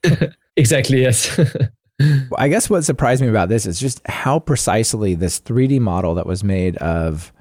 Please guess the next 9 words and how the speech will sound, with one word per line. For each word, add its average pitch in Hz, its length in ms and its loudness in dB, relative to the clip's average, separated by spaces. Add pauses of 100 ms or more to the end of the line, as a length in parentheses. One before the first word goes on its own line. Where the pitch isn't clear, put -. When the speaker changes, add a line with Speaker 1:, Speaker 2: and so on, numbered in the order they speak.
(200)
Speaker 2:
the 104 180 0
stereoscopic 87 920 -2
image 95 640 -2
data 80 480 -2 (260)
and 101 160 2
then 104 160 2
the 92 140 0
reconstruction 110 1040 -2
of 90 360 -4